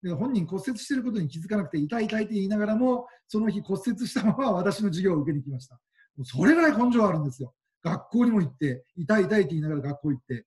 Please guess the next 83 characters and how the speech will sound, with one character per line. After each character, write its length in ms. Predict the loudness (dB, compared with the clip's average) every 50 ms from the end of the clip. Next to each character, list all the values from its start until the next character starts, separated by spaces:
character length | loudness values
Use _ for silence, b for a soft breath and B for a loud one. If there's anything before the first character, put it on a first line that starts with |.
| _ _ _ _ _
で、 100 | -4 -2
そ 120 | 0 2 2
の 80 | 2
後 120 | 0 0 0
学 200 | -2 -2 -2 0
校 120 | 0 4
下 120 | 4 4 4
校 160 | 4 2 0
し 60 | 0
て、 80 | 0 0
「痛 200 | 0 0 0 0
い、 40 | 0
痛 140 | 2 2 0
い」 60 | 2 2
と 60 | 2
言 80 | 0 0
い 40 | 0
な 100 | -2 0
が 80 | 0
ら、 200 | 0 0 0 0 B B B B _ _ -2
あ 40 | 0
ー、 200 | 2 2 2 2
私 340 | 2 2 2 0 -2 -2 -2
の、 320 | -2 0 0 0 0 0
お 600 | 0 0 0 2 2 0 0 0 0 0 0 -2 -2
ー、 20 | -2
授 180 | -2 0 0
業 120 | 0 0 2
を 60 | 0
受 140 | -2 -2 -4
け 60 | -4
て 80 | -4 -2
で 120 | -2 -2
す 160 | -4 -6 -6
ね、 240 | -6 -6 -6 -6 -10 B B B B B B B _
も 100 | -12 -12 -6
う 280 | 2 4 4 4 4 4
根 80 | 2
性 220 | 2 2 2 4 4
あ 60 | 4
る 80 | 4
わ 80 | 4 2
け 40 | 2
で 80 | -2 -4
す 80 | -4
よ。 60 | -6 -6
剣 280 | -2 0 0 2 2
道 120 | 2 0 0
で 80 | 0
鍛 180 | -2 -2 0 2 2
え 60 | 4
て 60 | 2
る 120 | 2 -2
か 80 | -4 -6
ら。 100 | -10 -10 _ _ _ _ _ _ _ _ _ -12
と 80 | -6 -2
に 60 | -2
か 120 | -2 -2
く 280 | -2 -2 -2 0 2 2
根 60 | 4
性 180 | 4 2 2 0
で 80 | -4
す。 240 | -10 -16 -20 -20 _ _ -6
あ 80 | -4
の、 480 | -2 -2 -2 -2 -2 -2 -4 -4 -6 -8
数 240 | -10 -6 -4 -2 -2
学 180 | -2 -2 -4
と 120 | -6 -6 -6
か 100 | -6 -4
国 140 | -4 -2 0
語 60 | 0
を 40 | 0
上 220 | 0 -2 -2 -4
げ 80 | -4 -4
た 160 | -2 0 -2
い 60 | 0
と 100 | 0 -2
思 100 | -4 -4
う 60 | -4
ん 80 | -6 -6
で 160 | -8 -10 -12 -14 _ _
す 120 | _ -10
ね。 140 | -8 -8